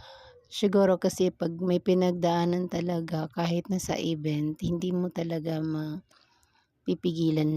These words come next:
na mag-, malulungkot ka or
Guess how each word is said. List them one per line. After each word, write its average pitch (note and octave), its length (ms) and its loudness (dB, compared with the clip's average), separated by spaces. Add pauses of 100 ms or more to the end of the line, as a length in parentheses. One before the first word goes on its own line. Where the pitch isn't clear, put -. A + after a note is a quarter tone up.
na E3+ 400 -6 (1040)
mag-, D#3+ 240 -8 (800)
malulungkot F3 720 0
ka E3 320 -4
or D#3+ 400 -6